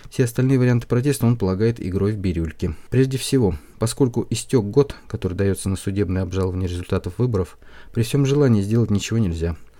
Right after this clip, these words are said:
Оппозиция, конкретно К П Р Ф, отказалась от подачи уже подготовленного иска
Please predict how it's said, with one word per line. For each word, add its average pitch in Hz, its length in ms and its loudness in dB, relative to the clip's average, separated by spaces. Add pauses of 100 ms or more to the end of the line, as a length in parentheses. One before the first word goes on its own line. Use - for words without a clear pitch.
(280)
Оппозиция, 117 760 -2
конкретно 104 520 0
К 98 120 -2
П - 120 -4
Р 98 60 0 (100)
Ф, - 120 -8 (220)
отказалась 117 680 0 (100)
от - 240 -4
подачи 98 540 -2
уже 95 240 -2
подготовленного 98 760 0
иска - 420 -6